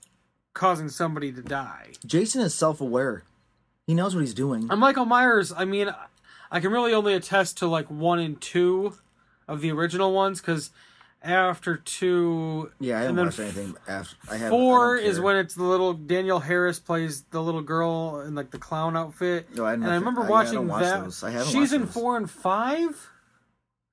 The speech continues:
Speaker 1: but they're, like, forgettable. It's like, oh, that's his, like, niece.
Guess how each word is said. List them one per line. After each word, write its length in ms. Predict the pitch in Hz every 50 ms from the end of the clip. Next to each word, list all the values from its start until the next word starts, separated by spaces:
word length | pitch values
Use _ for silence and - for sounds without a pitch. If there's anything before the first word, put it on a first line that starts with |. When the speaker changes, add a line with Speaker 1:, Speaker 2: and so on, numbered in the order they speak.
| _ _ _ _ _ _ _ _ _ _ _ _ _
Speaker 1:
but 240 | - 202 214 214 -
they're, 140 | 208 220 220
like, 140 | 220 214 214
forgettable. 640 | - 175 156 180 170 156 139 131 127 101 92 - - _ _ _ _ _ _ _ _ _ _ _ _
It's 140 | 175 156 -
like, 100 | 180 175
oh, 320 | 226 226 226 220 214 208 196
that's 360 | 165 196 196 202 196 - -
his, 220 | 190 196 185 170
like, 200 | 180 185 175 156
niece. 720 | 156 160 170 180 175 151 139 - - - - - - -